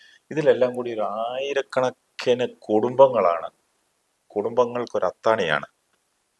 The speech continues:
പറയാൻ കാരണം. ഈ ഇരുപത്തേഴ് സ്കൂളുകളിലെ സ്റ്റാഫുകള്, മറ്റ്, ഏഹ്,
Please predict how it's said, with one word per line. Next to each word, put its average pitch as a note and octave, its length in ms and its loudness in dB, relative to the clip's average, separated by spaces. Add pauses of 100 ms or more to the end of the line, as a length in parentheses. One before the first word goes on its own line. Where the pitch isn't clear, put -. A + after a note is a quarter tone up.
പറയാൻ C#3 240 6
കാരണം. C#3 200 2 (800)
ഈ C3 120 -2
ഇരുപത്തേഴ് E3+ 560 8 (260)
സ്കൂളുകളിലെ D3+ 760 2 (240)
സ്റ്റാഫുകള്, A2+ 600 2 (840)
മറ്റ്, A2 380 0 (480)
ഏഹ്, A#2 540 2